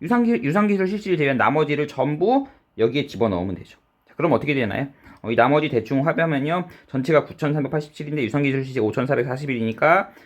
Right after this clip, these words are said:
어, 대략 하면 뭐, 한 삼천구백오십 정도 여기 들어가겠네요. 최대한 그 외를 최대한 늘렸을 때요.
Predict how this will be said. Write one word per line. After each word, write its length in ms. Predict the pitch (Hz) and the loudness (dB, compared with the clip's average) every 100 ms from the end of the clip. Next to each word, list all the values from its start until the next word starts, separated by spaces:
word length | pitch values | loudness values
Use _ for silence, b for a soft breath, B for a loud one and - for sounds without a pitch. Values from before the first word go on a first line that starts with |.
| B | B
어, 100 | - | -16
대략 300 | 90 113 120 | -4 0 0
하면 200 | 143 147 | 0 -2
뭐, 80 | 123 | 0
한 80 | 107 | -2
삼천구백오십 800 | 156 202 220 180 123 113 127 127 | -4 -4 -2 -2 -2 -2 -2 -2
정도 240 | 127 110 | -2 0
여기 140 | 95 95 | -2 -2
들어가겠네요. 460 | 101 95 87 - - _ _ - | -4 -6 -10 -14 -20 _ _ -8
최대한 420 | - 233 233 175 | 0 4 4 2
그 180 | - 143 | 0 2
외를 440 | 143 127 202 269 B B | 2 2 0 0 B B
최대한 640 | _ - - 202 190 185 143 | _ -20 -14 -10 -2 0 0
늘렸을 440 | 117 135 - 90 | 0 0 -2 -10
때요. 140 | - | -14